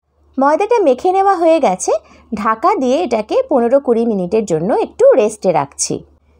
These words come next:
মিনিট কুড়ি বাদে ঢাকাটা খুললাম। ময়দাটা পুরোপুরি সেট হয়ে গেছে। আবার একটু ঠেসে ঠেসে মেখে নিয়ে এর থেকে লেচি কেটে নেব।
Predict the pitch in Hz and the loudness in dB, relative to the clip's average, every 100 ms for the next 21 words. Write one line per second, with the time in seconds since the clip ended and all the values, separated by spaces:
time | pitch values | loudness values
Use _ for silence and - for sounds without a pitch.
0 | _ - 311 415 - 440 440 427 440 311 | _ -2 0 0 0 0 2 2 2 -2
1 | 240 269 285 320 320 277 226 208 - _ | -2 0 -2 -2 0 2 2 0 -6 _
2 | _ _ _ 233 208 214 247 466 523 247 | _ _ _ -2 0 0 2 0 0 2
3 | 226 233 311 381 233 220 294 247 175 135 | 2 2 -2 0 0 0 0 2 2 -2
4 | - 440 - _ - _ - - 220 370 | -4 -4 -4 _ -20 _ -4 -2 0 -2
5 | 453 440 330 285 339 339 339 392 320 214 | -2 -2 0 0 0 -2 -2 0 0 -2
6 | - 370 311 240 190 190 466 - 240 247 | 0 0 2 0 0 -4 -8 -2 -2 0
7 | 339 294 381 554 294 294 285 185 185 170 | -2 0 0 2 2 0 -2 -2 -2 -4
8 | 139 127 131 | -4 -8 -12